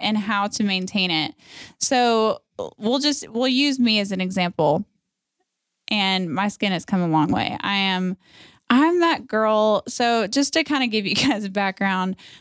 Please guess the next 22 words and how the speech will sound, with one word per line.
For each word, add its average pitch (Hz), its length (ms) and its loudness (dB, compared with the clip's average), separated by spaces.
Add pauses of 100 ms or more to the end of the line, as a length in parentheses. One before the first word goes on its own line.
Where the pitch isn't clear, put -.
on 202 280 2
my 208 180 0
skin, 175 560 -2
'cause 196 180 -2
I 196 60 0
know 190 180 -2
that's 190 200 -4
what 190 240 -2
everybody 180 720 -2 (240)
is 190 180 0
worried 175 240 0
about. 170 360 -4 (800)
I'm 240 320 2
very 294 260 0
oily. 220 580 0 (440)
So 247 420 2
if 247 180 0
I 254 140 0
come 277 300 2
to 247 120 -2
you 190 340 0
and 208 340 -2